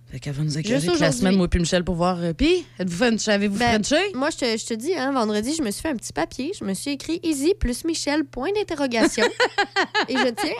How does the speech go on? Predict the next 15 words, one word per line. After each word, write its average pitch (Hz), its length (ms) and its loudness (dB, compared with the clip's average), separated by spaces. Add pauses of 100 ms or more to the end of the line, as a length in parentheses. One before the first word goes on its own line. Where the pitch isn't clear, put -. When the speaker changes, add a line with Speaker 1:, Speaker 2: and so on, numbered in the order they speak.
Speaker 2:
à 226 140 2
avoir 285 260 0
ma 247 100 0
réponse 294 540 0
vendredi. 240 760 -2 (600)
Speaker 1:
Je - 80 -20
peux 220 140 -2
t'en 220 120 2
donner 208 220 0
tout 247 40 -6
de - 40 -10
suite. - 300 -6
Speaker 2:
Non, 339 80 0
non, 453 400 0
non. - 20 6